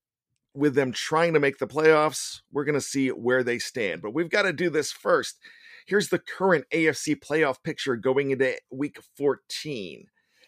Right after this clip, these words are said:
At number sixteen, it's the Houston Texans. They are ten losses against two wins. Last week, they were number fourteen.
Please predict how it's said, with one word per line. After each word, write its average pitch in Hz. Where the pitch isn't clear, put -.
At 170
number 170
sixteen, 180
it's -
the 147
Houston 139
Texans. 135
They 139
are 131
ten 156
losses 147
against 143
two 156
wins. 170
Last 139
week, 143
they 139
were 131
number 120
fourteen. 160